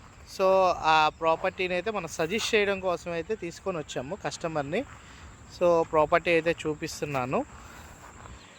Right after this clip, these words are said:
మీకు కనబడుతుంది. అయితే ప్రజెంట్ అయితే వర్క్స్ అయితే జరుగుతున్నాయి, స్టార్టింగ్ చేశారు, ఫ్రీ లాంచింగ్లు అయితే ఇస్తున్నారనమాట. ఆ, కస్టమర్కి అయితే చూపిస్తున్నాము ఈరోజు.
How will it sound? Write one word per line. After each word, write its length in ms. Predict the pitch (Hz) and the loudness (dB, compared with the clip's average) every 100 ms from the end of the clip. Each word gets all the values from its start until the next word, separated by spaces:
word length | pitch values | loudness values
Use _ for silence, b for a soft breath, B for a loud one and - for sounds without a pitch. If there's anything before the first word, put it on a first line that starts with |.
| - 147 | -12 -4
మీకు 200 | 143 139 | 0 2
కనబడుతుంది. 600 | 151 147 147 151 151 139 | 2 0 0 -2 -2 -2
అయితే 200 | 135 226 | 0 -2
ప్రజెంట్ 460 | 208 143 156 170 170 | 0 0 2 2 0
అయితే 160 | 160 | 0
వర్క్స్ 380 | 147 131 - 170 | 0 0 -2 -2
అయితే 180 | 156 151 | 0 2
జరుగుతున్నాయి, 840 | 135 131 143 160 143 127 131 240 277 B B B B - - | 0 0 -2 -6 -4 -2 0 -2 -4 B B B B -16 -10
స్టార్టింగ్ 440 | - 135 139 156 147 151 | 0 2 2 -2 -4 -4
చేశారు, 560 | 139 - 127 120 247 - B B B B - | -4 -2 -2 0 -2 -4 B B B B 0
ఫ్రీ 160 | 151 | 2
లాంచింగ్లు 500 | 160 151 - 160 151 | 2 0 -2 -4 0
అయితే 220 | 139 139 | 0 0
ఇస్తున్నారనమాట. 840 | 123 - 147 139 127 120 117 113 165 269 B B B B B B - - | -4 -6 -6 -4 -4 -6 -6 -2 -2 -2 B B B B B B -20 -4
ఆ, 180 | 143 135 135 | 0 0 0
కస్టమర్కి 480 | - 160 156 147 | -2 -2 -4 0
అయితే 180 | 151 156 | -2 0
చూపిస్తున్నాము 920 | 147 143 135 143 - 135 120 135 262 - B B B B B - - - | -4 -4 -4 -6 -6 -8 -4 -2 -2 -4 B B B B B -16 -12 0
ఈరోజు. 520 | 139 143 139 135 240 | 2 4 4 2 -2